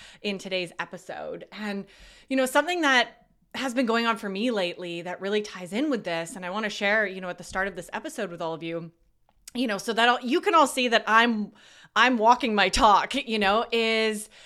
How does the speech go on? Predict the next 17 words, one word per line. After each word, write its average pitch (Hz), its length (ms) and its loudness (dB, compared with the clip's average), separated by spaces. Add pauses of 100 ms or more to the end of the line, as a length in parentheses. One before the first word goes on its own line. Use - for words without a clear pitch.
(160)
actually 269 280 0
this 247 180 -2
last 214 260 -6
weekend. 208 460 -6 (380)
To 269 100 -4
be 339 120 4
honest, 508 340 2
it's 302 120 -8
been 269 160 0
actually 254 300 -4
a 208 40 -2
couple 214 280 -6
months 214 500 -2 (100)
in 214 360 -2
the 196 80 -4
works 202 640 -4 (100)
of 208 380 2